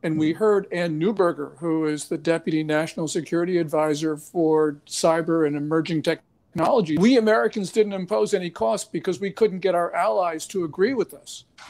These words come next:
which is basically saying, well, they have a veto over the enforcement of American law, that China just committed a criminal act and we're not gonna do anything about it.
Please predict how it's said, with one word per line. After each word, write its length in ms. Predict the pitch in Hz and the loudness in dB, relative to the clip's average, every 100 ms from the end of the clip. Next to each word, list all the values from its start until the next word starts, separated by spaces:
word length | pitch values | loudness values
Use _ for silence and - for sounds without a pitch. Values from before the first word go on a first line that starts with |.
| - _ _ - | -20 _ _ -4
which 300 | 180 175 214 | -4 -2 0
is 260 | 180 160 | 0 0
basically 640 | - 233 220 277 214 214 190 | -6 -2 0 -2 0 0 0
saying, 480 | - 180 175 160 | 0 0 -2 -6
well, 340 | 156 175 160 - _ _ _ _ _ _ 294 | -2 0 0 -4 _ _ _ _ _ _ -12
they 300 | 156 165 196 | 2 4 6
have 200 | 208 202 | 4 4
a 80 | |
veto 560 | 170 165 185 247 165 151 | 0 0 4 4 4 2
over 340 | 156 147 165 | 0 0 -2
the 140 | 160 156 | -2 -2
enforcement 640 | 156 - 180 180 - 170 | -4 -6 -6 -4 -6 -6
of 100 | 160 | -4
American 640 | 160 156 170 180 180 156 | -4 -4 -4 -4 -6 -4
law, 320 | 151 214 - _ _ _ _ _ - | -4 -4 -6 _ _ _ _ _ -8
that 160 | 165 160 | -8 -4
China 280 | 160 180 | -4 -4
just 280 | 175 190 - | -4 -4 -6
committed 340 | - 160 185 165 | -6 0 0 0
a 60 | |
criminal 400 | - 180 - - | -4 -4 0 2
act 320 | 170 90 - _ _ - | 0 -2 -6 _ _ -2
and 180 | 170 165 | 0 2
we're 120 | 170 | 2
not 180 | 185 190 | 0 0
gonna 140 | 196 | -2
do 220 | 165 196 | 2 2
anything 340 | 240 165 165 135 | 2 -2 -4 -6
about 320 | 123 135 131 | -2 -2 -2
it. 100 | - | -12